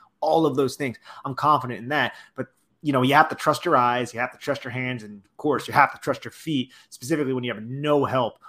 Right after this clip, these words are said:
over the top. And I do love the Julian Love call, you know, no pun intended right there. I, I've been a big fan of Love since he came out of Notre Dame. I felt like that was an excellent pick by the prior regime,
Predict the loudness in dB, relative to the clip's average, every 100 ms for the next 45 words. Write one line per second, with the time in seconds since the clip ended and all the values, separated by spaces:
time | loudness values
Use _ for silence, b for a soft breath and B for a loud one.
0 | B -6 -4 -6 -6 -2 -2 -4 -10 -10
1 | -4 -2 2 0 0 -6 -6 -6 -6 -4
2 | -4 -4 -4 -2 -2 B B -8 -4 -4
3 | -4 -6 -6 -6 -4 -4 -6 B B -4
4 | -2 -2 -2 0 -2 -2 -6 -6 _ -4
5 | -4 -2 -4 -4 -6 -4 -2 -4 -4 -2
6 | -2 -4 -12 -12 -14 -14 -10 -4 -2 -2
7 | -4 -4 -4 -4 -6 -6 -6 -4 -6 -6
8 | -8 -8 -12 -10 -10 -10 -12 -12 -8 -10
9 | -6 -2 -2 -4 -6 -2 0 0 -4 -10
10 | -8 -6 -6